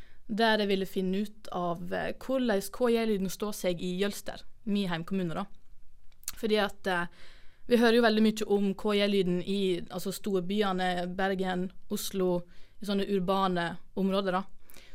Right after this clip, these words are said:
Så jeg tenkte det kunne jo vært interessant å undersøke litt mer sånne rurale distriktområder. For det er jo noe vi ikke hører så alt for mye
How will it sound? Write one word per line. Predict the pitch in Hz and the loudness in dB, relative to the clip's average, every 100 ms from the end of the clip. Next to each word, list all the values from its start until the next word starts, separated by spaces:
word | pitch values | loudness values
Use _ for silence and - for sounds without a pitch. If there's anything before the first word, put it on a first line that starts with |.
| - - | -10 -2
Så | 240 | 0
jeg | |
tenkte | 247 220 240 | 2 0 2
det | 240 240 | 0 2
kunne | 233 | 2
jo | 240 | 2
vært | 247 226 | 2 0
interessant | 202 220 - 233 - - - | -2 -4 -2 -2 -4 -6 -2
å | 208 202 202 208 - | 0 0 0 -2 0
undersøke | 208 214 - - 233 180 - - - 190 | -2 -2 -4 -2 -2 -2 -8 -8 -2 0
litt | 208 - | 0 0
mer | 202 196 | -2 0
sånne | 196 190 | 0 0
rurale | 196 196 202 202 190 175 175 175 | 0 0 0 0 0 0 -2 -4
distriktområder. | 196 - - - 180 - - - - - - - | -6 -4 -4 -4 -6 -6 -8 -10 -10 -12 -12 -12
For | - | 0
det | 226 | 4
er | 226 | 4
jo | 202 | 4
noe | 196 | 0
vi | 190 | -2
ikke | 202 | -2
hører | 190 185 185 | 0 0 0
så | - | -4
alt | 185 180 | -4 -4
for | - 185 | -8 -6
mye | 175 | -2